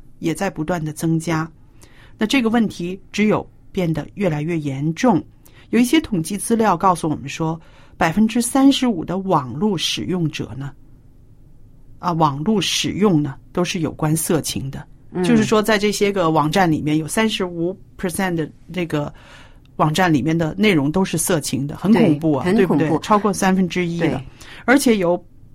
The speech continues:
Speaker 1: 百分之五十的男性呢，都是在这一个领域中呢，在苦苦的挣扎。
Speaker 2: 你想想看呐，他们从小啊，
Speaker 1: 嗯。
Speaker 2: 就有的就接触到这方面的。
Speaker 1: 是的。
Speaker 2: 你想想看，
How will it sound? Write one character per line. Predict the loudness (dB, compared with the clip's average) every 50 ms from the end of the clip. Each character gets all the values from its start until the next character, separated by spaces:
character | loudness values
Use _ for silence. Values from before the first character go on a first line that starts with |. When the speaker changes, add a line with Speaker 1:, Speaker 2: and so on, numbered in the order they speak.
| -20 -20 -20 -20 -20 -4
Speaker 1:
百 | 0 0 2 2
分 | 2 2
之 | 4 4 4
五 | 4 2 0
十 | -2 0 -2 0
的 | 0 0
男 | 0 0 0 0 -2 -2
性 | 0 0 0 2 2 2
呢， | 0 0
都 | 4 4 4
是 | 4 4 0
在 | 2 2 0 2
这 | 2 0
一 | -2 -2 -2
个 | 0 0
领 | 2 2 2 0 0 0 0 2
域 | 4 4 4
中 | 4 4 4 6 6
呢， | 6 4 2 -2 -10 -20 -16
在 | 0 0 0 0
苦 | 0 0 2 2 2
苦 | 2 2 -2 -2
的 | -2 -2
挣 | -2 -2 -2 0 -2
扎。 | -2 -2 -4 -6 -6 -10 -12 -14 -14 -14 -20 -20 -20 -10 0
Speaker 2:
你 | 2 2
想 | 4 4 2 4
想 | 2 0 0
看 | 0 -2 0 0
呐， | 0 -2 -2 -6 -12 -16 -20 -20 -2
他 | 2
们 | 4 4 4 2
从 | 0 -4 -2 0 2 2 2
小 | 2 2 0 0 0 0 0 -2 -2 -4
啊， | -8 -6 -6 -6 -6 -6 -4
Speaker 1:
嗯。 | -2 0 0 0 -2 -4 -8 -14 -20 -20 -20 -20 -20 -20 -20 -20 -14
Speaker 2:
就 | -2 2 4 4 4 4 4 2 0 -4 -12 -20 -20 -20 -20 -20 -20 -20 -10 -6 -4 -4 -4 -6 -8 -12 -20 -10 -4
有 | 0 0 2
的 | 2 2
就 | 0 0 -2
接 | 0 2 2 2
触 | 2 0
到 | 0 0 0
这 | 0 0 -2
方 | -4 -4 -4 -6
面 | -6 -6 -6 -8
的。 | -8 -8
Speaker 1:
是 | -6 -2 0 0
的。 | 0 0 -2 -4 -6 -16 -20 -20 -6 -6
Speaker 2:
你 | -4
想 | -2 -2 -4 -4
想 | -4 -6
看， | -8 -10 -10